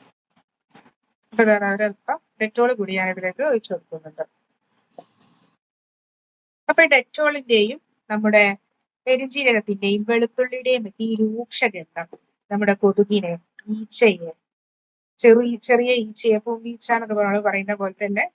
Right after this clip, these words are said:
ചെറിയ ഈച്ച, അതുപോലെ തന്നെ കൊതുകിനൊക്കെ നല്ല എഫക്റ്റ് ഉള്ളതാണ് ട്ടോ. അപ്പൊ നമുക്ക് അതുപോലെ തന്നെ നമ്മുടെ പല്ലിയൊക്കെ വരുന്ന ഭാഗങ്ങളിൽ ഇതുപോലെ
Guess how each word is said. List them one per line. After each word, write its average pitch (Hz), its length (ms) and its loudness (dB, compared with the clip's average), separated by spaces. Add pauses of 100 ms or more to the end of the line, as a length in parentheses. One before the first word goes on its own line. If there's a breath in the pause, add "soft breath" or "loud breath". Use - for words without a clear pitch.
ചെറിയ 214 220 2 (240)
ഈച്ച, 202 220 -2 (160)
അതുപോലെ 196 340 -2
തന്നെ 196 140 -2 (100)
കൊതുകിനൊക്കെ 208 600 0 (580)
നല്ല 311 240 0 (100)
എഫക്റ്റ് 233 280 -6
ഉള്ളതാണ് 175 380 -6
ട്ടോ. 240 140 0
അപ്പൊ 208 160 -4
നമുക്ക് 214 180 -6
അതുപോലെ 214 300 0
തന്നെ 214 200 0
നമ്മുടെ 214 180 -2 (100)
പല്ലിയൊക്കെ 214 480 0
വരുന്ന 202 200 -4 (100)
ഭാഗങ്ങളിൽ 196 440 -6
ഇതുപോലെ 196 300 -6